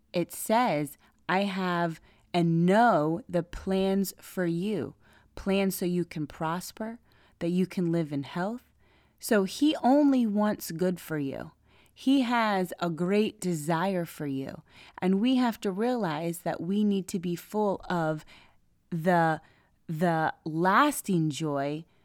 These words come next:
not the temporary happiness, not the temporary joy, not the joy that we think it is, that, that's done through things happening around us, good reports all the time. You have to keep that joy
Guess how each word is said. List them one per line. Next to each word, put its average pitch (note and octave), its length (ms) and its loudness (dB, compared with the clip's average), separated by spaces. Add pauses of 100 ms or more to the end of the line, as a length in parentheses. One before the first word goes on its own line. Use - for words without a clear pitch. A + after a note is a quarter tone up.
(160)
not G3+ 380 2
the G3 100 -2
temporary F3 640 0
happiness, - 720 -10 (380)
not B3+ 220 0
the D4+ 80 -4
temporary G#3+ 560 0
joy, D3 280 -6
not G3+ 260 -2
the C#4 80 -4
joy A#3 480 0 (260)
that G3+ 160 0
we G#3+ 160 0
think A#3 320 -2
it E3+ 140 0
is, D3 300 -2
that, E3 280 0 (180)
that's F3 280 -2
done F#3 340 2
through E3+ 400 -2
things F#3+ 460 0
happening F3 480 0
around F#3+ 420 0
us, F#3+ 380 0 (320)
good F#3 220 4
reports A#3 680 0
all G#3+ 160 4
the G#3 120 -4
time. G3 580 -2 (300)
You A#3+ 140 6
have E4+ 180 4
to G#3+ 100 0
keep - 320 -6
that F3 240 2
joy F#3 480 2